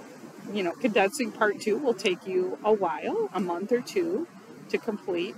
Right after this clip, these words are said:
but I'll leave you with that. And plus we want to keep this video to, you know, close to five minutes. And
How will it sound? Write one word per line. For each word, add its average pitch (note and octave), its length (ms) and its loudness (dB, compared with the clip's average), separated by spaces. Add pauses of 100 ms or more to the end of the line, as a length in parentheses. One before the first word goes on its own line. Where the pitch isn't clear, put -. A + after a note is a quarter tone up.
(100)
but F#3 120 0
I'll F3+ 120 -2
leave F#3 220 -2
you B3 120 -4
with C#4 180 -6
that. F3 280 -2
And - 100 -12
plus - 260 -2
we F#3+ 60 4
want F3+ 240 -2
to - 60 -18
keep F#3 200 -12
this G3 160 -4
video F3+ 340 2
to, A3 280 0 (220)
you D#4 100 4
know, B3+ 80 2
close G#3+ 320 0
to G3+ 100 -12
five F#3+ 300 -4
minutes. F3 480 -8 (500)
And F3 300 0